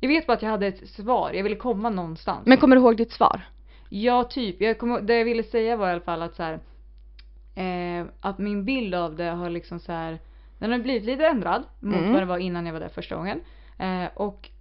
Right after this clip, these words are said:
Speaker 1: så här, jag tycker att
Speaker 2: Jag kom på
Speaker 1: jag
Speaker 2: vad
Speaker 1: upp-,
Speaker 2: frågan var.
Speaker 1: ja, jag upplever att det så här är mer respekt där än vad det har varit när jag har varit ute på krogen. Faktiskt.
Speaker 2: Ja!
Speaker 1: Ja.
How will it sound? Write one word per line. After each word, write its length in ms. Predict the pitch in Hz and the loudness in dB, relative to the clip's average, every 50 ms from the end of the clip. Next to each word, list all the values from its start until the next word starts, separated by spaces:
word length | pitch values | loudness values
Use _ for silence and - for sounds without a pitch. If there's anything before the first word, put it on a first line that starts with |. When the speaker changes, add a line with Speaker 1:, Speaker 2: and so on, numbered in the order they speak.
| - - - | -20 -20 -20
Speaker 1:
så 160 | - - 214 | -12 -6 -4
här, 120 | 202 185 175 | -2 -2 -2
jag 240 | 175 180 185 185 | -2 -2 -4 -6
tycker 500 | - - 196 - - 214 208 202 196 - | -8 -12 -12 -8 -6 -4 -2 -2 -2 -2
att 340 | - 185 180 - - - - - - - - - - - - - - - - - | -4 -6 -6 -8 -12 -20 -20 -20 -20 -20 -20 -20 -20 -20 -20 -20 -20 -20 2 6
Speaker 2:
Jag 120 | 302 349 | 6 8
kom 100 | - - | 8 8
på 60 | 190 247 | 10 12
Speaker 1:
jag 140 | 392 381 320 | 12 12 12
Speaker 2:
vad 100 | 302 285 | 10 6
Speaker 1:
upp-, 60 | 330 | 4
Speaker 2:
frågan 220 | 240 233 214 214 | 2 0 0 0
var. 100 | 170 104 - - - | -2 -4 -6 -6 -2
Speaker 1:
ja, 140 | 214 233 240 | 0 0 2
jag 240 | 247 269 294 339 | 2 2 2 2
upplever 460 | 370 349 359 - 247 233 226 214 208 208 | 0 -2 -6 -6 -4 -2 0 0 0 -2
att 160 | 202 208 - | -4 -4 -6
det 120 | 208 202 | -8 -8
så 140 | 196 - 202 | -6 -4 -4
här 220 | 180 175 170 - - - - - - - - - - - - - - - - - - | -4 -2 -4 -4 -6 -10 -18 -20 -20 -20 -20 -20 -20 -20 -20 -20 -20 -20 -20 -16 -10
är 120 | - 196 | -8 -6
mer 520 | 196 202 196 196 202 220 262 311 320 247 233 220 214 - - | -4 -4 -4 -4 -2 -2 -2 -2 -2 -2 -2 -2 -4 -6 -8
respekt 600 | - 214 226 - - - - 175 170 - - - - - - - | -8 -8 -8 -8 -8 -8 -8 -8 -8 -8 -12 -18 -20 -20 -10 -6
där 520 | - 269 - - - - 190 220 254 254 254 - - - - - | -4 -2 -2 -2 -2 -2 -2 -2 -4 -6 -10 -16 -20 -20 -12 -8
än 220 | 202 202 196 196 | -4 -4 -2 -2
vad 160 | 185 196 196 190 | 0 0 0 0
det 40 | |
har 80 | 190 190 | 0 0
varit 320 | 180 196 190 175 170 175 | 0 0 0 0 -2 -4
när 100 | - 185 | -4 -4
jag 120 | 185 175 175 | -4 -2 -2
har 100 | 165 165 | -2 -4
varit 200 | 170 170 - - | -4 -6 -6 -6
ute 280 | 190 175 170 - - | -6 -6 -6 -10 -14
på 160 | - - - - | -12 -10 -10 -10
krogen. 560 | - - - 185 165 156 180 247 - - - - - - - - - - - - - - - - - - - - - - - | -10 -8 -6 -6 -6 -6 -6 -6 -8 -8 -8 -12 -18 -20 -20 -20 -20 -20 -20 -20 -20 -20 -20 -20 -20 -20 -20 -20 -20 -10 -6
Faktiskt. 520 | - 220 196 185 185 - - - - - - | -4 -4 -2 -2 -4 -4 -6 -6 -4 0 2
Speaker 2:
Ja! 680 | 370 381 403 403 403 403 381 370 302 254 208 165 165 - - - - - | 4 4 4 2 0 2 4 4 6 6 4 4 0 -2 -10 -18 -6 -2
Speaker 1:
Ja. 240 | 226 214 190 208 | 0 0 0 0